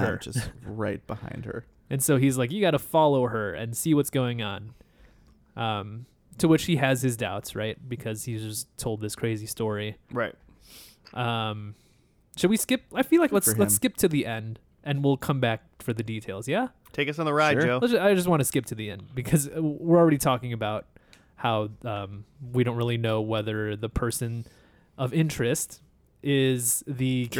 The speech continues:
Speaker 1: killer or the killie
Speaker 3: <laughs>
Speaker 1: or victim, I guess. Um,
Speaker 3: The
Speaker 1: so
Speaker 3: kill-,
Speaker 1: yeah, he
Speaker 3: the
Speaker 1: says
Speaker 3: killie.
Speaker 1: the killie. He says, "Follow this woman."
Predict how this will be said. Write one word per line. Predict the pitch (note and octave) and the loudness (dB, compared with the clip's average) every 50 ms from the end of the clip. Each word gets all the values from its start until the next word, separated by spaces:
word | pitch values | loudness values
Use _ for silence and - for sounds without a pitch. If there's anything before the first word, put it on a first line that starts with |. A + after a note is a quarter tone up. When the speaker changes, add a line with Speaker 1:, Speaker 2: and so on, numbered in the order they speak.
| G3+ G3+ | 4 4
Speaker 1:
killer | G3 G3+ G3 F#3+ F#3 F#3 - | 6 6 6 6 4 4 2
or | - D3 D3 D3 | 2 2 2 2
the | C#3 B2+ C3+ | 2 2 -2
killie | - - - D3+ C3+ C3 B2+ B2 A#2+ A2+ A#2 - - _ _ _ | -4 0 0 2 2 2 0 -2 -2 -4 -6 -8 -10 _ _ _
Speaker 3:
<laughs> | F3 - - _ E3+ - _ _ _ _ _ _ - | -8 -8 -8 _ -14 -14 _ _ _ _ _ _ -2
Speaker 1:
or | C3 B2+ | 0 0
victim, | A#2+ A#2 B2 A2+ - A2+ G#2+ G#2+ | 2 0 -2 -2 -2 -4 -4 -4
I | G#2+ A2+ | -4 -4
guess. | A2 A2+ A2 G#2+ A2 - - - - - - - - - - _ _ - | -4 -4 -4 -4 -4 -6 -8 -10 -14 -20 -20 -20 -20 -20 -20 _ _ -2
Um, | C3 C3+ C3+ C3 C3 C3 B2+ B2+ B2+ B2+ B2 - - _ _ _ _ _ _ _ _ _ _ _ - - | 2 2 4 4 4 4 2 2 0 -4 -6 -8 -12 _ _ _ _ _ _ _ _ _ _ _ -18 -16
Speaker 3:
The | C#3 - | -12 -6
Speaker 1:
so | - - E3+ | 2 6 8
Speaker 3:
kill-, | D#3+ | 8
Speaker 1:
yeah, | E3+ C#3 A2 G2+ | 8 8 6 4
he | C3 | 0
Speaker 3:
the | F3 | 0
Speaker 1:
says | E3 - G#3 G3+ | 4 6 6 6
Speaker 3:
killie. | C3+ A#2+ A#2 A2+ A2+ A#2 A#2 A#2 - _ _ _ _ _ | 4 2 0 -2 -2 -4 -6 -6 -10 _ _ _ _ _
Speaker 1:
the | C3+ | -10
killie. | - - D3 B2+ A2+ F2 F2 - - _ _ - - - _ - | -4 -2 -2 -2 -2 -4 -8 -10 -14 _ _ -20 -20 -20 _ 2
He | D3+ D#3 E3 | 6 6 6
says, | D#3+ - G3+ E3+ - | 6 6 4 4 6
"Follow | - F3 E3+ F#3+ G3 | 6 6 6 6 6
this | F#3+ F#3+ F#3 - | 4 4 2 4
woman." | D3 C#3 C3 B2+ B2+ B2+ B2+ | 2 2 2 2 0 -2 -4